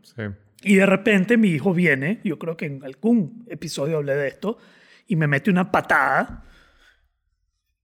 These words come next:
Speaker 2: en medio de las piernas, hermano, y yo boto la gorra, como a la gran puta, te, que te pasaste.
Speaker 1: Ujú.
Speaker 2: Y la respuesta de mi esposa es,
Speaker 1: ¿Viste?
Speaker 2: "¿Viste?". No.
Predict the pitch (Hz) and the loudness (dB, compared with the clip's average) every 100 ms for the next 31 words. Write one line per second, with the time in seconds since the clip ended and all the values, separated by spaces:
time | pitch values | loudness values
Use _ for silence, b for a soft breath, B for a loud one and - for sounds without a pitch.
0 | _ - 285 214 185 156 180 170 240 151 | _ -2 4 6 6 4 2 2 2 2
1 | 135 160 180 180 202 247 190 170 135 139 | 0 -2 0 0 2 0 2 2 2 0
2 | 139 190 240 151 233 214 107 - 170 139 | -2 0 2 4 4 2 -2 -6 -4 -4
3 | 131 120 117 110 104 _ _ 277 285 127 | -4 -6 -8 -10 -14 _ _ -10 -10 -12
4 | - 131 135 - - - _ _ - - | -12 -16 -16 -18 -18 -18 _ _ -8 -4
5 | - 233 220 - - - b b b b | 0 2 0 -4 -12 -14 b b b b
6 | 117 98 92 b b _ _ 190 202 190 | -10 -8 -12 b b _ _ 2 4 4
7 | 175 160 170 151 - 165 208 202 196 202 | 4 4 2 2 2 2 4 4 4 2
8 | 196 214 180 208 262 - - _ _ _ | 4 4 6 6 2 0 -16 _ _ _
9 | 117 127 - - 247 311 302 170 - - | -6 -6 -10 0 4 4 4 0 -2 -10
10 | _ _ _ - 147 160 - 143 117 - | _ _ _ -2 2 6 6 4 0 -12
11 | - | -20